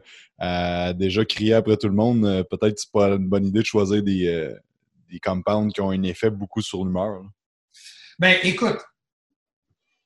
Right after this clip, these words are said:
Speaker 2: c'est vraiment du cas par cas. Moi, je te dirais, la, la première chose, c'est, c'est quoi ton but,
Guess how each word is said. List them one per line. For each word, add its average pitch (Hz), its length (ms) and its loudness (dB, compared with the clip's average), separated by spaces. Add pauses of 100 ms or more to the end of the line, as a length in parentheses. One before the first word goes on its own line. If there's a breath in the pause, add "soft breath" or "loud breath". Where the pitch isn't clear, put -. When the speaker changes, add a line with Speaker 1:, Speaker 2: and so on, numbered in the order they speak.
(200)
Speaker 2:
c'est 170 160 0
vraiment 202 220 0
du - 100 -6
cas 196 160 -2
par 143 260 -2
cas. 180 460 -4 (2000)
Moi, 208 140 -2
je 233 120 -4
te 196 60 0
dirais, 160 420 2
la, 175 160 0
la 147 160 2
première 208 460 2
chose, 208 440 0
c'est, 160 460 -2
c'est - 220 -4
quoi 214 160 -4
ton 170 300 0
but, 135 380 -2